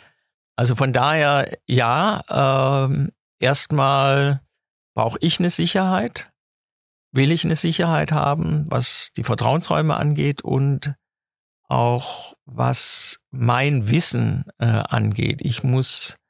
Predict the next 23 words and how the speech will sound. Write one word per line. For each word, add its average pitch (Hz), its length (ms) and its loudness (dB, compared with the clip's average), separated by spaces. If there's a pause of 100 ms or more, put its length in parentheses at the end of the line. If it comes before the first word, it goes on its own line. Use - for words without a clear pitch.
(880)
genügend 139 440 2
wissen, 135 360 2
dass 127 440 0
ich 123 220 -2
die - 100 -2
richtigen 120 360 0
Fragen 117 340 0
stelle - 480 -2
und 113 440 -2
mich 127 460 -2
mit 120 160 -2
den 120 220 -2
ersten - 340 0
Antworten 123 440 -2
nicht 113 140 -2
begnüge. 135 480 0 (140)
Ja, 113 240 -2
sonst 117 240 -2
kann 120 160 0
mir 113 300 0
jeder 113 400 -2 (140)
irgendwas 117 440 -2
erzählen. - 440 -4